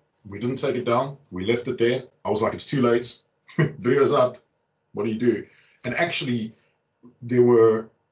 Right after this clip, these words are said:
it was used in a number of sales meetings from some, some organizations I can't name to actually promote people,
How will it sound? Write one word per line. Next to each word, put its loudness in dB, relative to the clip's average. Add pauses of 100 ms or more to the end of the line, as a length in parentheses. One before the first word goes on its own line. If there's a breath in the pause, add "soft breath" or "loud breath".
(300)
it -2
was -4
used -2
in 0
a 0
number 0
of -2
sales -2
meetings -8
from -4
some, -2
some -2
organizations -4
I -8
can't -2
name -6 (520 soft breath)
to 0
actually 0
promote 0
people, -6